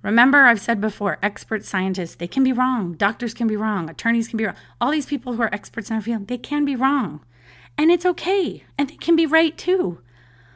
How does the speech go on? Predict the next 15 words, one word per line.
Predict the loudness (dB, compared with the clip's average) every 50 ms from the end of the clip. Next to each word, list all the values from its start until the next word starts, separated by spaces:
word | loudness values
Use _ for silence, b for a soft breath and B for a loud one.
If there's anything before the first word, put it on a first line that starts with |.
| b b b b b _
But | -6 -6 -6
have | -6 -8 -8 -8 -6 -2 0 0 2 2 0 0 -2
some | -2 -2 -2 -2
accountability | -2 -4 -4 -2 -2 -2 -2 -2 -2 -2 0 0 2 2 2 0 0
for | -2 -2 -2
yourself. | -2 -2 -4 -4 -4 -2 0 2 2 0 0 -4 -12 b b b b b b b b b b b b b b _ -4
Gather | 0 4 4 6 4 4 4 2 4
all | 4 4 4 4
the | 2 0 0
information. | 0 0 -2 -2 -4 -2 -2 -2 -2 -2 -2 -4 -6 -8 -8 -6
Allow | -4 -2 -2 2 4 4 4 4 4
the | 2 0 -2
information | -2 -2 -2 -2 -2 0 0 0 -2 -2 -2 -4 -4
to | -4 -6
flow. | -8 -8 -4 -2 0 0 0 -2 -4 -8 -12